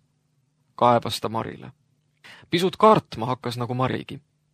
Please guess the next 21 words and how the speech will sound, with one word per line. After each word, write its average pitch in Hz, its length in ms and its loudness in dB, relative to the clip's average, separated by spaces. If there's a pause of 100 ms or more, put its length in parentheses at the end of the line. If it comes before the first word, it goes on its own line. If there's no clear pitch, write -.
(160)
kuigi 185 240 0
ta 160 140 0
endiselt 147 460 -4
katsus 160 320 -6
perenaist 139 560 -2
lohutada 147 520 -2
ja 127 140 -2
julgustada. 120 680 -8 (1080)
"Olen 160 220 -6
vahel 165 220 -4
mõelnud," 131 640 -6 (640)
rääkis 127 400 0
perenaine 131 500 -2
kord 123 280 -4
pisarsilmil 135 880 -6 (100)
Marile. 113 400 -6 (640)
"Kui 156 100 -8
mind 165 220 -6
enam 165 340 0
ei 143 140 -4
ole, 151 360 -8